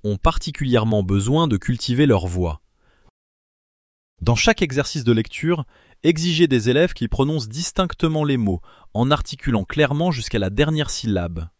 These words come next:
Enseignez aux élèves à ne pas laisser leur voix s'évanouir à la fin de la phrase.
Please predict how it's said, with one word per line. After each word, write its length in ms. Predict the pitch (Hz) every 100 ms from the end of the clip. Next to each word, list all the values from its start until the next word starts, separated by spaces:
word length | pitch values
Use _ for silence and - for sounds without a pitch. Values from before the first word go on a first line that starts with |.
| _ _ _ _ _ _ -
Enseignez 440 | 123 - 131 131
aux 100 | 113
élèves 380 | 98 113 165 131
à 60 |
ne 120 | 107 104
pas 240 | - 190
laisser 320 | 156 131 151
leur 200 | 127 110
voix 220 | 107 135
s'évanouir 760 | 143 - 160 143 117 110 127 147
à 80 | -
la 120 | 98
fin 220 | 92 - 139
de 80 |
la 120 | 104 92
phrase. 480 | - 90 85 78